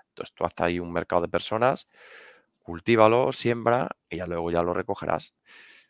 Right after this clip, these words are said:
Y ya está. Y para la gente lo mismo, que no tengan prisa por querer ganar. "No, es que yo ya quiero ganar, uf,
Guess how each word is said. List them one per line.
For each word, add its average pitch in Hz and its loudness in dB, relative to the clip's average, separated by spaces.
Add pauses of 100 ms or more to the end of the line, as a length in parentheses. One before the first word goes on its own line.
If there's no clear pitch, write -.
(720)
Y 87 -6
ya 87 0
está. 87 2
Y 82 -4
para 87 -2
la - -6
gente 85 -4
lo 92 0
mismo, 90 -8
que 82 -8
no 90 -6
tengan 107 -2
prisa 87 -8
por 85 -10
querer 87 -2
ganar. 85 -2
"No, 98 -12
es - -10
que 98 -16
yo 101 -6
ya 110 -2
quiero 104 -2
ganar, 110 -2
uf, - -14